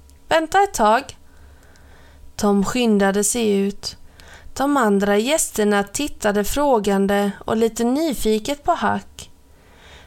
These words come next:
Men hans tunga verkade som fastlåst. Då kom Tom in igen. Han knogade på sina guldpåsar och hällde ut en hel mängd guldpengar på golvet och sa:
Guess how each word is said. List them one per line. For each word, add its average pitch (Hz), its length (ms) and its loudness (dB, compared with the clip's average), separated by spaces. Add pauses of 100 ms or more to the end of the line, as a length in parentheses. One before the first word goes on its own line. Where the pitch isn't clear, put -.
(100)
Men 208 220 2
hans 208 200 0
tunga 196 600 2
verkade 202 640 0
som 208 380 -2
fastlåst. - 1300 -4 (840)
Då 262 220 0
kom 233 280 0
Tom 214 320 4
in 196 220 4
igen. 196 480 0 (680)
Han 196 260 0
knogade 214 720 2
på 208 180 -2
sina 220 340 2
guldpåsar 202 1120 0 (220)
och 220 160 0
hällde 240 360 0
ut 220 340 0
en 277 140 -2
hel 226 360 0
mängd 226 540 0
guldpengar 214 720 0
på 240 160 -4
golvet 202 680 0
och - 120 -4
sa: 202 440 -2